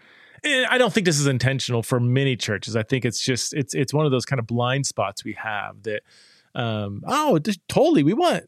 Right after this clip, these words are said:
you know, lots of different ethnicities in our church, and that, that'd be awesome."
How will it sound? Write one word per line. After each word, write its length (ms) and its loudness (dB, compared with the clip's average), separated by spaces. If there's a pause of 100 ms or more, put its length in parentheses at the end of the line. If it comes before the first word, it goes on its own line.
(120)
you 120 -2
know, 80 0
lots 280 -2
of 60 -4
different 420 0
ethnicities 560 0
in 80 -4
our 100 -8
church, 480 2
and 120 -4
that, 100 -4
that'd 160 -2
be 100 -6
awesome." 560 2